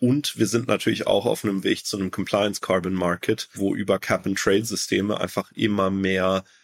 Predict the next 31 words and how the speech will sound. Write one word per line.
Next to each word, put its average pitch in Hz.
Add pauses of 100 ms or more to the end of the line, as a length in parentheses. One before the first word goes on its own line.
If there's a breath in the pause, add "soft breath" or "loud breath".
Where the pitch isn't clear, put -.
(120)
vor -
allem -
Schwerindustrie, 98
ähm, 92
Stahl, 90
Zement, 90
Gas, 87
äh, 101
Landwirtschaft -
et 117
cetera 113 (180 soft breath)
in 107
diese, 92
in 98
diese 90
Systeme 90
reingebracht 87
wird. -
Und 101
dann 95
hoffen 117
wir 101
alle 123
natürlich, 147
als -
Investoren 123
auch, -
aber 95
auch 92
als 101
Menschen, 110